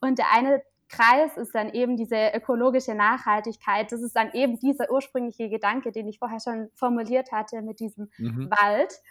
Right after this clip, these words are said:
Speaker 1: oder eben mit diesen ökologischen Ressourcen, dass eben man keinen Raubbau oder dass man die Natur nicht so sehr ausnutzen soll, dass,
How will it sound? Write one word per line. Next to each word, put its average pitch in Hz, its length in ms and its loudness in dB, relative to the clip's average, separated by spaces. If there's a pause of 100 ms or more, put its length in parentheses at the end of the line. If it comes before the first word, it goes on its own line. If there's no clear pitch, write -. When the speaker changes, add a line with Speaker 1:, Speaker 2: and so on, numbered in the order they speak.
(100)
Speaker 1:
oder 240 180 2
eben 247 220 4
mit 233 160 0
diesen 240 240 -4
ökologischen 247 600 2
Ressourcen, 247 560 -2
dass 233 180 -2 (440)
eben 247 500 -4
man 226 220 -6
keinen 214 360 -8
Raubbau 214 600 0
oder 220 140 -4
dass 220 160 -6
man 214 160 -6
die 214 120 -10
Natur 214 360 -4
nicht 220 240 -12
so 233 140 -6
sehr 208 320 -2
ausnutzen 240 520 -6
soll, 202 220 -4
dass, 202 200 -4